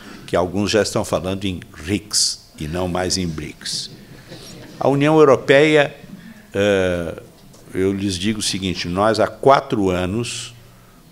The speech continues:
uns quatro anos, já desde o governo Lula, mas de forma muito intensa durante o governo Dilma Rousseff, nós fizemos esforços muito grandes para avançar no acordo,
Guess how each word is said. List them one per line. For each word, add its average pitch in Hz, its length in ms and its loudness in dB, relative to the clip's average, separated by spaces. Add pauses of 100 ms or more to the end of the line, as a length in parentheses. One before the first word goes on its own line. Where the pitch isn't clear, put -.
(140)
uns - 140 -18
quatro 101 520 0
anos, 87 460 -8 (640)
já 160 180 0
desde 127 380 2
o 98 40 -2
governo 87 440 0
Lula, 87 560 -2 (560)
mas 80 520 -6 (180)
de - 100 -12
forma 95 360 -2
muito 120 320 -2
intensa 90 480 -4
durante 87 460 -2
o 82 40 -4
governo 80 640 -4 (480)
Dilma 82 420 -6
Rousseff, 95 640 -4 (440)
nós 98 420 -2
fizemos 98 680 -4
esforços 98 540 -2
muito 110 360 -2
grandes 98 320 -2
para 104 180 2
avançar 107 760 2 (400)
no 92 240 -2
acordo, 92 680 -2